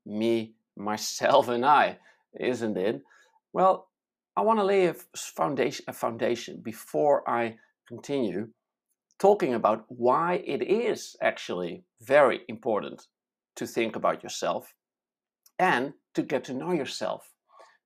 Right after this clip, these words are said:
Because the way you look at you has an impact not just on you, but on those around you. Jesus taught us, "Love God with all your heart,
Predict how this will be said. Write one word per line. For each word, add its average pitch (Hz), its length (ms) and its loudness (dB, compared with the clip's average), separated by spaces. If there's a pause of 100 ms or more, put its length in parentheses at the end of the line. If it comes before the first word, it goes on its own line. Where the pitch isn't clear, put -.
(120)
Because 170 600 2 (320)
the 143 240 0
way 208 600 2
you 190 520 0
look 175 300 2
at 123 100 -4
you 110 500 -4
has 165 280 -2
an 139 80 -2
impact 143 420 -2
not 135 240 -4
just 110 240 -10
on 90 200 -12
you, 131 340 -2 (380)
but 117 120 2
on 104 200 0
those 90 460 -2
around 107 440 -2
you. - 160 -10 (380)
Jesus 185 580 -2
taught 175 340 4
us, 110 440 -6 (560)
"Love 156 480 2
God 151 500 0 (220)
with 156 260 -4
all 202 300 6
your 165 140 6
heart, 151 380 6